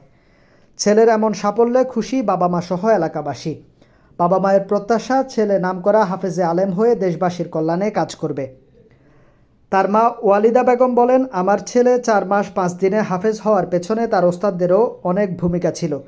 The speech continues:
আমি প্রতিষ্ঠানের সকলকে ধন্যবাদ জানাই। সেই সাথে আমার ছেলের জন্য দোয়া কামনা করি, সে যেন দেশবরণ্য আলেম হতে পারে।"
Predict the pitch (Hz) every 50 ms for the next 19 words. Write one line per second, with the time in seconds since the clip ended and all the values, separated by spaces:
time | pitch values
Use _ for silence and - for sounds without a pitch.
0 | - _ _ _ _ _ - 175 180 190 180 180 202 196 220 220 220 - 240 240
1 | 254 233 - 220 214 214 233 233 226 254 247 202 165 180 175 180 180 165 160 156
2 | - 156 143 143 135 135 - _ _ _ _ _ - - 196 190 190 233 220 226
3 | 240 247 240 208 190 196 185 180 - 196 196 208 202 196 214 220 226 240 240 202
4 | 196 190 175 170 175 165 165 165 160 156 - 190 190 220 262 269 262 - - -
5 | 202 180 175 196 180 165 160 160 180 190 196 185 190 208 180 170 165 170 185 214
6 | - - 190 180 180 202 202 170 - 170 170 165 143 151 143 143 139